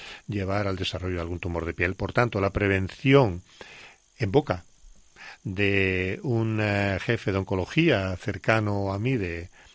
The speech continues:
de la Universidad de Salamanca podría evitar el desarrollo e incluso los, eh, los, eh, efectos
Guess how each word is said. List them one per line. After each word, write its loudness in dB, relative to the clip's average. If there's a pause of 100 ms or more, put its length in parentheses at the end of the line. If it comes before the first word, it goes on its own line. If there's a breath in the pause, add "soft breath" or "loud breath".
(140)
de -2
la 0
Universidad -2
de -4
Salamanca -2 (440 loud breath)
podría 0
evitar -2 (540 loud breath)
el -2
desarrollo 6
e 6
incluso 0
los, -2
eh, -4 (420 loud breath)
los, -4
eh, -4
efectos -6